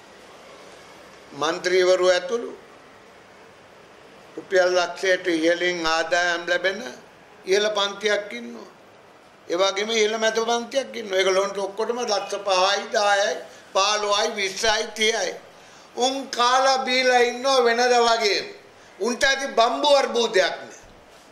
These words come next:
අර්බුදේ තියෙන මේ පහළම ඉන්න සියයට තිස් පහක් ජනතාව. ඒ අර්බුදය ගැන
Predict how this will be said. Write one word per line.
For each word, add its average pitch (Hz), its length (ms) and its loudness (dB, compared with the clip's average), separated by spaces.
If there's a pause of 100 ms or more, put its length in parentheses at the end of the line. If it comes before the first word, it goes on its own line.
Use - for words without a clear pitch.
(340)
අර්බුදේ 175 600 0
තියෙන 165 420 -2
මේ 156 300 -4 (300)
පහළම 196 500 0
ඉන්න 165 380 -2 (520)
සියයට 185 640 -2
තිස් 175 320 -8
පහක් 170 260 0 (120)
ජනතාව. 143 540 -2 (920)
ඒ 202 160 2
අර්බුදය 269 580 2
ගැන 226 200 0